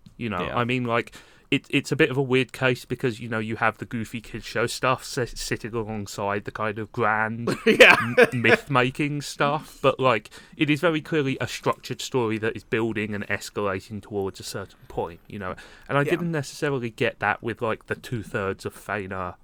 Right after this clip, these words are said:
Speaker 1: that I saw.
Speaker 3: Right,
Speaker 2: Yeah.
Speaker 3: exactly. It comes out of
Speaker 2: Um,
Speaker 3: nowhere.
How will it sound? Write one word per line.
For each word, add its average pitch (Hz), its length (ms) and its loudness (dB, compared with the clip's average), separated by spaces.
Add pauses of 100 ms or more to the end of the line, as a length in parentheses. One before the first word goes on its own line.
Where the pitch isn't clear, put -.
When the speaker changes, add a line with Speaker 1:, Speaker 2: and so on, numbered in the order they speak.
Speaker 1:
that 101 140 -2
I 92 120 -6
saw. 85 480 -8 (100)
Speaker 3:
Right, 120 260 -6
Speaker 2:
Yeah. - 60 -8
Speaker 3:
exactly. 90 640 -2 (160)
It - 80 -10
comes 151 260 -6
out 147 60 2
of 120 60 2
Speaker 2:
Um, 110 80 4 (280)
Speaker 3:
nowhere. - 280 -8